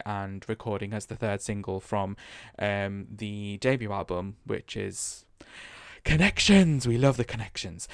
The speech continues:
Um, but yeah, in the U K, Moves Like Jagger was kept off the top spot by six different number one singles,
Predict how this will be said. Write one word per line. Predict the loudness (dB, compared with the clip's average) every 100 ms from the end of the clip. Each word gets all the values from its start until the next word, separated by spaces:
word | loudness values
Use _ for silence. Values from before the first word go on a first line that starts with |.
| -10 -10 2
Um, | 6 6 6 0 -4 -2
but | 2
yeah, | 6 4 4
in | 0 2 0 -2
the | -2
U | -2
K, | 0 0 2 0
Moves | 2 0 0
Like | -2
Jagger | 0 0 -2 -6
was | -6
kept | -10 -10
off | -10
the | -8
top | -6 -6
spot | -4 -4 -2 -4
by | -4
six | -6 -2 -2 -2
different | -6 -4 -4 -4
number | -4 -4
one | -4 -4
singles, | -4 -4 -6 -6 -6